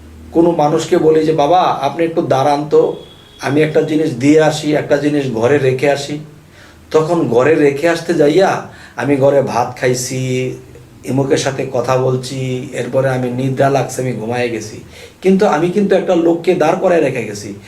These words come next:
তখন সেই লোকটা ঘন্টাখানি অপেক্ষা করে তখন খোঁজ নিতে গেল যে লোকটা আমাকে দাঁড় করায় রেখে গেল, তিনি এখন কোথায়? তখন ঘরে গিয়ে দেখে তিনি ভাত টাত খেয়ে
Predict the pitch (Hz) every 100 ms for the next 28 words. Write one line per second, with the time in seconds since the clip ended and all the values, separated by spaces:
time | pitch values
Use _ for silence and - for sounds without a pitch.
0 | - - - 147 170 - 175 175 170 160
1 | 170 120 120 123 156 165 165 127 143 143
2 | 165 175 196 127 - - - - 143 147
3 | 139 135 165 175 175 165 151 135 131 135
4 | 151 160 170 165 156 160 139 139 147 156
5 | 160 160 165 180 147 - 151 160 147 139
6 | - 160 127 - - - - _ _ -
7 | - - - - 165 170 151 120 147 165
8 | 185 185 190 165 156 165 160 143 123 135
9 | - 156 - - 180 202 -